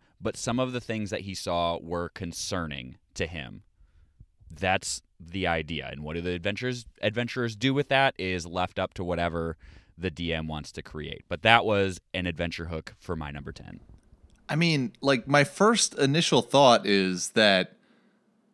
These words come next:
Speaker 2: the, how this child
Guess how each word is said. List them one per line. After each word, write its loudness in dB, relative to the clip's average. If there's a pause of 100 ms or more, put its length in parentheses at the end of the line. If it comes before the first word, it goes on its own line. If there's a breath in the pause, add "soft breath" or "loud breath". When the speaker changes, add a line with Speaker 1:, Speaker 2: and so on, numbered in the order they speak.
(100)
Speaker 2:
the, 2 (880)
how 2
this 0
child 2